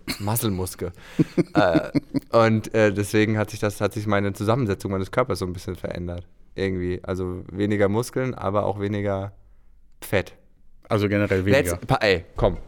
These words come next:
Speaker 1: Letztens auf, war ich auf dem Geburtstag von meinem, ich war eine Woche bei meinen Eltern, war ich am Geburtstag von meiner Nichte und meinem, äh, Cousin. Und dann sagt so eine Tante zu mir, "Hoch, du bist aber schmal geworden im Gesicht, das gefällt mir nicht."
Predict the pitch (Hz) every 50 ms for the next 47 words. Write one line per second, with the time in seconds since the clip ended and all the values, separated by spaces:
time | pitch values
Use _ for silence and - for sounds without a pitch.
0 | - - - - - 110 113 - - 127 120 - - - 113 110 - 92 110 113
1 | 117 110 120 117 110 98 - 104 101 - - - 123 135 156 165 - - - -
2 | - - - - - - - - - - - - - - 117 107 107 104 104 104
3 | 107 - 101 - 110 107 107 104 101 101 101 104 104 98 98 95 - 78 92 95
4 | 95 87 92 95 98 107 101 101 104 107 120 - - 127 120 - 110 104 101 98
5 | 95 95 101 113 127 - - 131 117 78 101 107 101 - 90 98 98 95 98 98
6 | 95 95 - - - 92 92 90 92 90 87 90 - - - - 113 92 98 90
7 | 80 - - - - - - - - - - - - 123 139 143 143 143 151 165
8 | 185 - - 196 156 143 - 139 156 170 175 165 - - 127 131 135 147 160 160
9 | - - - - - _ _ - - - - - - - - - - - - -
10 | _ _ _ - - 190 156 117 92 - - - - - - - - - - -
11 | _ _ - - - - _ _ - - - - 175 185 220 - - 165 135 131
12 | 123 - - 131 120 117 117 117 117 117 113 113 110 107 107 107 113 113 107 110
13 | 107 113 104 110 104 - 131 - - 113 - 113 104 - - 101 92 90 90 87
14 | - - -